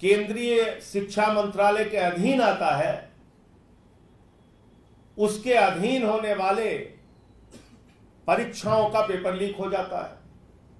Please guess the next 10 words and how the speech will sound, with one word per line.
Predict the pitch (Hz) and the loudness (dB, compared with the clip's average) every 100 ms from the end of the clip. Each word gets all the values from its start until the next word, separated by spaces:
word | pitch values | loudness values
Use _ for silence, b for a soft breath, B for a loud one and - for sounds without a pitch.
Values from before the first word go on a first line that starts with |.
| - - - - - - - - - - - - - - - - | -20 -20 -20 -20 -20 -20 -20 -20 -20 -20 -20 -20 -20 -20 -20 -2
तो | 226 | 0
कोई | 220 220 262 | 2 4 4
जवाबदेही | 240 226 220 214 220 247 | 4 2 4 2 0 -2
प्रधानमंत्री | - 190 180 208 226 220 240 | -4 0 2 2 0 -6 -8
जी | 208 240 | -10 -10
की | 240 165 | -6 -4
है | 180 277 302 | 2 4 6
या | |
नहीं | 233 160 | 4 -4
है, | 117 - | -12 -18